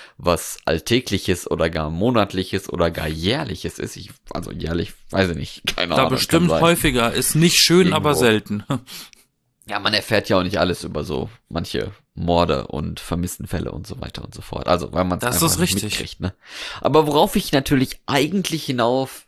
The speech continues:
Speaker 1: äh, hinaus will,
Speaker 2: Hinauf?
Speaker 1: ähm,
Speaker 2: Wie hoch?
Speaker 1: Hinauf. <laughs> Ja. Ich möchte auch hoch hinaus mit dieser Episode hier.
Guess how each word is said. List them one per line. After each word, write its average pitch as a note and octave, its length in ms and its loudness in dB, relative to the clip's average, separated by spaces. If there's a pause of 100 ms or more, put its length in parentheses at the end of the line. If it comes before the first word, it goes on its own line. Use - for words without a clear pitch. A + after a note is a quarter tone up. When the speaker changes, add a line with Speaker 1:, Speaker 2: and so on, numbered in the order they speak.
Speaker 1:
äh, G2 120 2
hinaus G#2 640 2
will, E2 160 4
Speaker 2:
Hinauf? A3 600 6
Speaker 1:
ähm, - 40 -14 (400)
Speaker 2:
Wie F3+ 200 6
hoch? C3 100 2
Speaker 1:
Hinauf. D3 680 4
<laughs> - 500 -8
Ja. C3+ 140 4 (880)
Ich - 80 -10
möchte G#2+ 260 4
auch G#2 80 2
hoch B2 160 6
hinaus G2 400 0 (320)
mit D#2+ 380 -6
dieser F2+ 400 4 (140)
Episode E2 520 0
hier. - 160 -6